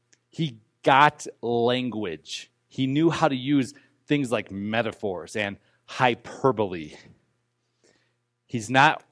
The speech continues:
only speaking literalistically, where he's forcing us to, uh,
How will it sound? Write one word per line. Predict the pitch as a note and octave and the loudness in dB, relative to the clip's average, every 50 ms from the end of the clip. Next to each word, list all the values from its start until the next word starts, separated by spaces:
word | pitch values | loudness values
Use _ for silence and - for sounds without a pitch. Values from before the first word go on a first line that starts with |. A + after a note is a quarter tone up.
| _ - | _ -8
only | A#2 C#3 D#3 E3 E3 D#3 C3+ A2 A2 A2 G#2+ G#2 - _ _ _ _ | -2 0 2 2 2 0 0 -2 -4 -4 -6 -10 -14 _ _ _ _
speaking | - - - - - B2+ C3+ C#3 - - B2+ A2 A2 A2 G#2 - _ _ _ _ _ _ - | -16 -16 -14 -12 -4 0 0 0 0 0 -2 -2 -2 -6 -10 -14 _ _ _ _ _ _ -6
literalistically, | - A2 A#2 A2+ A2 G#2 G2+ G#2 G#2+ A2 G2 - - - F#2 - - F2 D#2 D2+ D2 - _ _ _ _ _ _ _ _ _ _ _ _ _ _ | 0 2 2 2 2 2 0 -2 -4 -4 -6 -8 -10 -12 -14 -12 -12 -14 -14 -14 -16 -20 _ _ _ _ _ _ _ _ _ _ _ _ _ _
where | - G#2 G#2+ G#2+ | -8 -4 -4 -4
he's | G2+ - - - _ - _ _ _ _ _ | -4 -6 -10 -18 _ -20 _ _ _ _ _
forcing | _ - C3+ C#3 C#3 C3+ - C3 A#2 A2 | _ 2 2 4 2 2 0 -6 -4 -2
us | A2+ G#2+ - - | -4 -4 -4 -6
to, | - G#2 G2 F#2+ F2+ - _ _ _ _ _ _ _ _ _ _ _ _ _ - | -8 -6 -6 -6 -6 -8 _ _ _ _ _ _ _ _ _ _ _ _ _ -16
uh, | - F2+ F2+ E2 | -14 -12 -12 -12